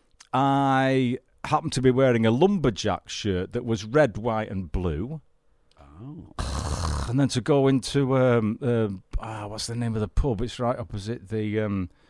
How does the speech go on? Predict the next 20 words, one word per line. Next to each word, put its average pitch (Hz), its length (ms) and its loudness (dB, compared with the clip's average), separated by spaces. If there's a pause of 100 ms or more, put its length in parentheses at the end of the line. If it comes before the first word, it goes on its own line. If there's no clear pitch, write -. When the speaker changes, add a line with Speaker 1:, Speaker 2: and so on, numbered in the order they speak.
(120)
Speaker 1:
Europa, 113 540 0
the 95 100 0
most 101 500 -2
bombed 98 540 0 (160)
hotel 98 500 -4
in 87 100 -2
Europe, 98 600 0
um, 87 520 -4
at 95 160 -8
the 85 80 -8
time. 90 480 -2 (520)
And 117 160 0
then 117 120 2
Shane 143 400 0
said 110 300 -4
to - 100 -10
me, 98 280 -2
you 120 140 -4
know, 113 120 -2
like, 101 300 -6